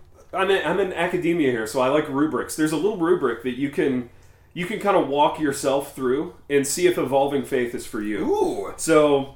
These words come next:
Speaker 1: I want you to
Speaker 2: That reminds me a bit of What's Your R Q in Younger, Restless,
Speaker 1: <laughs>
Speaker 2: and Reformed.
Speaker 1: Exactly. I, I'm gonna, I'm gonna actually walk you through these eight, these eight markers, and then we're gonna see how much the Evolving Faith Conference fits Zachary Barnes.
Speaker 2: All right.
Speaker 1: Are you ready for these?
Speaker 2: Hit me.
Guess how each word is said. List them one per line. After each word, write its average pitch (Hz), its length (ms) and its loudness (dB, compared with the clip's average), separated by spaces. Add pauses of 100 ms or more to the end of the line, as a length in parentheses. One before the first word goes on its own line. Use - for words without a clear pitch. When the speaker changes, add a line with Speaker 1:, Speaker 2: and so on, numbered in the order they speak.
Speaker 1:
I 151 100 2
want 196 220 4
you 175 180 -6
to 160 280 2
Speaker 2:
That 143 80 2
reminds 202 320 0
me 202 80 -2
a 160 40 -4
bit 190 180 -6
of 160 120 -4
What's - 160 -4
Your 165 140 -4
R 156 180 0
Q 214 380 -10
in 101 120 -10
Younger, 127 300 -6
Restless, 127 300 -6
Speaker 1:
<laughs> - 0 -
Speaker 2:
and 127 100 6
Reformed. 233 180 2
Speaker 1:
Exactly. 156 480 0
I, 156 120 4
I'm 202 220 4
gonna, 247 120 -2 (100)
I'm 202 120 2
gonna 277 160 6
actually 180 380 2
walk 143 300 2
you 139 80 0
through 143 200 -2
these 120 200 -2
eight, 120 220 -4 (260)
these 120 260 -2
eight 127 300 -2 (460)
markers, 127 600 2
and 131 140 -2
then 147 100 2
we're 151 120 2
gonna 131 140 0
see 127 560 -2 (340)
how 147 180 0
much 135 280 -2
the 127 100 0
Evolving 120 420 -2
Faith 117 460 -6 (300)
Conference 120 480 -4
fits 120 260 -6
Zachary 110 380 -4
Barnes. 131 560 -2
Speaker 2:
All 123 60 -8
right. 123 40 0
Speaker 1:
Are - 60 2
you 135 80 -2
ready 131 160 2
for 180 160 -2
these? 233 260 0
Speaker 2:
Hit 220 180 -6
me. 240 200 -6